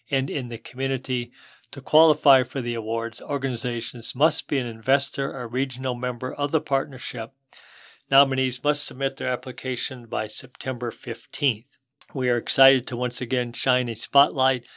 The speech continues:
on organizations that have made a difference through their dedication to fostering inclusivity and creating a sense of belonging. That statement comes from Marvin DeGier, who's the Chief Diversity, Equity, Inclusion Officer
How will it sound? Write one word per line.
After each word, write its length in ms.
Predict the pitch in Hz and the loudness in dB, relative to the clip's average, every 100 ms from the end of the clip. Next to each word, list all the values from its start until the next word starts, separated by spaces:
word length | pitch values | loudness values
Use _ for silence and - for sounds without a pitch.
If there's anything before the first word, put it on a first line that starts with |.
| - - - | -20 -20 -4
on 160 | 131 131 | 0 2
organizations 800 | 139 131 120 143 135 - 139 | 2 2 0 4 4 2 -4
that 100 | 131 | -4
have 100 | 120 | -4
made 180 | 110 117 | -4 -4
a 80 | 113 | -2
difference 500 | 110 143 143 135 - | 2 2 2 -4 -4
through 180 | - 117 | -6 -6
their 160 | 113 | -4
dedication 760 | 110 127 127 117 131 120 - 120 | -2 -2 -2 -4 -4 -4 -4 -6
to 60 | |
fostering 600 | 110 - 123 - - 120 127 | -8 2 2 2 -6 -8 -8
inclusivity 1120 | 117 - - 120 - 151 156 151 147 139 143 | -14 -14 -8 -6 0 2 2 -2 -2 -4 -8
and 100 | 120 | -10
creating 400 | - 131 127 117 | -4 -2 -2 -8
a 40 | |
sense 340 | - 131 113 - | -6 -6 -6 -10
of 100 | 107 | -10
belonging. 640 | 110 120 135 131 127 120 - - - - - _ | -2 2 2 0 -10 -14 -20 -20 -20 -20 -20 _
That 160 | - 135 | -2 0
statement 400 | - 143 120 123 | 2 0 0 -2
comes 240 | 131 123 | -4 -6
from 160 | - 117 | -6 -6
Marvin 380 | 120 127 117 117 | 0 0 0 -8
DeGier, 540 | 110 104 135 131 127 | -8 -4 0 2 0
who's 180 | 113 113 | -2 -10
the 80 | - | -10
Chief 360 | - 139 131 | -4 -2 -2
Diversity, 720 | - - 127 117 - 123 120 | -6 -6 -4 -4 -4 -6 -6
Equity, 460 | - 143 - 123 117 | -4 -6 -4 -4 -4
Inclusion 520 | 113 - 135 120 120 | -6 -4 -2 -2 -4
Officer 560 | 113 117 - 120 127 | -4 -6 -4 -6 -6